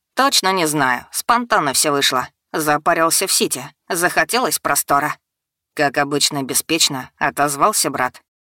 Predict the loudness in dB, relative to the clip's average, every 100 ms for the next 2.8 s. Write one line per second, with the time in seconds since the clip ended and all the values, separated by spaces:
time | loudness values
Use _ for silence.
0 | _ -8 -2 2 2 4 2 2 0 -2
1 | -4 -14 _ -2 2 4 4 2 0 0
2 | 0 2 0 0 0 0 -2